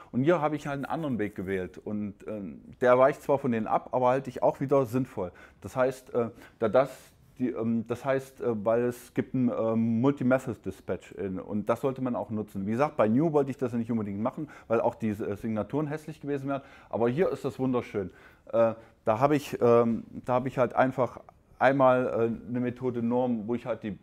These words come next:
äh, P-Q-Werte habe, die man auch beide optional, das erklärt man mit dem Doppelpunkt da vorne. Das heißt, wenn man die beide, äh, weglässt, dann hat man, ähm, die einfache L zwei oder auch, äh, euklidische Norm.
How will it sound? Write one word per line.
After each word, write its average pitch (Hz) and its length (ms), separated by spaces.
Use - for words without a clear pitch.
äh, 104 120
P-Q-Werte 160 1000
habe, 139 180
die 127 100
man 117 200
auch 67 180
beide 110 340
optional, 147 440
das 117 120
erklärt 113 380
man 113 240
mit 113 160
dem 101 120
Doppelpunkt 151 480
da 139 80
vorne. 143 300
Das 120 100
heißt, 131 140
wenn 135 100
man 113 160
die 110 80
beide, 117 380
äh, - 120
weglässt, 147 460
dann 120 120
hat 120 180
man, 120 520
ähm, 113 260
die 117 100
einfache 117 480
L 92 140
zwei 131 400
oder 113 140
auch, 104 200
äh, 98 360
euklidische 143 460
Norm. 135 360